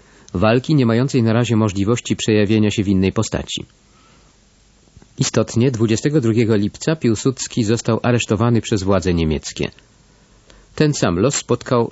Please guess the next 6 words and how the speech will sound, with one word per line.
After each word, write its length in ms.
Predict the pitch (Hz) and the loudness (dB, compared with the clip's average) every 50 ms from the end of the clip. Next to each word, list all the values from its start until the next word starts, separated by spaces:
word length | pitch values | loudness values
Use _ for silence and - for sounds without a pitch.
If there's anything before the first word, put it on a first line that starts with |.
| - - | -2 -2
szefa 220 | - 135 - 120 | -2 -2 -2 -2
sztabu 360 | 104 - - 135 117 87 92 85 | -4 -2 -2 -2 -2 -2 -4 -2
pierwszej 360 | - 104 101 - - 104 87 | 0 0 0 0 -2 -2 0
brygady 440 | - 104 92 95 104 110 104 127 123 | 0 -2 0 2 0 0 0 0 0
Kazimierza 520 | - 113 98 104 101 101 101 98 107 107 | 0 0 0 2 2 2 2 2 0 -2
Sosnkowskiego. 880 | - - 104 - - 98 - - 113 - - - 87 76 - - - | -2 -4 -6 -4 -4 -4 -2 -2 -4 -4 -2 -4 -4 -4 -2 -8 -12